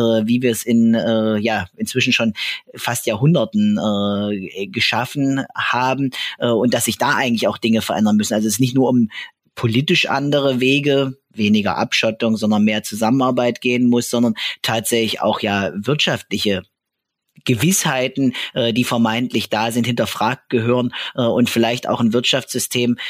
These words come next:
das jedenfalls, wenn man den Kapitalismus, äh, als solchen anschaut, ja immer auch auf Ausbeutung und auf Externalisierung von Effekten setzt. Äh, das ist ja bei der Klimakrise genau, äh, wie bei Ausbeutung von, äh, Kontin-, Kontinenten unter kolonialer Perspektive,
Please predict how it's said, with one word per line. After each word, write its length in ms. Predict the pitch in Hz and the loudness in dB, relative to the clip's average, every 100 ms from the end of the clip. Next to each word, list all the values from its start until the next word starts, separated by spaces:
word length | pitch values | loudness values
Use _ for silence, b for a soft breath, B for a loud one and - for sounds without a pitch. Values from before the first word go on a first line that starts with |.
| B | B
das 180 | 110 - | -4 0
jedenfalls, 640 | 117 113 113 110 104 - | 0 0 0 -2 -2 -2
wenn 100 | 107 | 0
man 400 | 107 104 104 98 | 2 2 0 0
den 120 | 107 107 | -2 0
Kapitalismus, 800 | 107 104 - 101 123 147 127 - | -2 -4 -4 -4 -2 -2 -2 -2
äh, 60 | |
als 380 | 117 110 104 104 | 0 0 0 -2
solchen 340 | 107 110 127 85 | 0 0 0 -2
anschaut, 380 | 117 113 110 | -2 0 0
ja 80 | 110 | 0
immer 280 | 143 156 - | 4 4 4
auch 180 | 110 110 | 0 0
auf 220 | 110 - B B - | -2 -4 B B -2
Ausbeutung 720 | 117 135 - - 123 131 127 | 0 0 0 0 0 2 0
und 180 | 123 113 | 0 0
auf 160 | - | 0
Externalisierung 1080 | - 117 - 123 113 110 104 113 175 151 113 | -2 -2 -2 -2 0 0 0 2 2 2 0
von 200 | - 113 | 0 0
Effekten 600 | 92 - - - _ 104 | -2 -2 -4 -6 _ 0
setzt. 420 | 95 104 - - | 2 0 -2 0
Äh, 300 | 117 107 107 | 2 4 2
das 160 | 101 104 | 0 -4
ist 120 | 113 | -2
ja 100 | 110 | 0
bei 120 | 107 | 0
der 120 | 113 | 0
Klimakrise 640 | 113 - 127 123 - 123 120 | -2 -4 -2 -2 -2 0 2
genau, 300 | 113 110 113 - B B | 2 4 2 -2 B B
äh, 480 | 131 117 110 110 90 | 0 2 2 2 0
wie 280 | 110 113 113 | 0 2 2
bei 220 | 104 107 | 0 0
Ausbeutung 600 | 78 117 - 110 110 110 | 2 0 0 0 0 -2
von, 340 | - 113 110 110 | 0 0 2 2
äh, 240 | 113 110 | 0 -2
Kontin-, 420 | - 110 107 110 | 0 0 0 -2
Kontinenten 640 | - 113 110 110 110 120 110 | -4 -2 0 0 0 0 -2
unter 180 | 107 | -2
kolonialer 560 | 107 110 104 101 120 135 | -2 0 0 0 0 -2
Perspektive, 800 | - 107 - 104 - 110 110 | -2 -6 -6 -10 -4 -2 -2